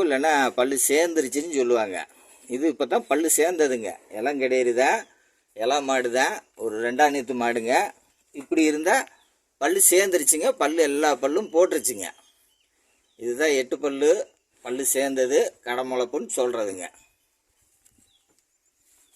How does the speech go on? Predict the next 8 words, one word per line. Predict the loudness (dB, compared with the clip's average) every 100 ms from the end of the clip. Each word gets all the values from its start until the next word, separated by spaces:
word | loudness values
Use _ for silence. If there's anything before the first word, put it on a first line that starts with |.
| _ _ _ _ _ _ -20 _ _ _ _ -20
இப்ப | -20 -20
பார்க்க | -16 -14 -14
போறது | -16 -16 -16 -16
தாங்க | -16 -16 -12 -10 -10 -14 -20 _ _
இருக்கிறதுலே | -20 -20 -18 -14 -12 -12 -14
கொஞ்சம் | -18 -16
வயசு | -14 -14 -14 -14 -16
அதிகமானது. | -16 -18 -20 -18 -18 -16 -16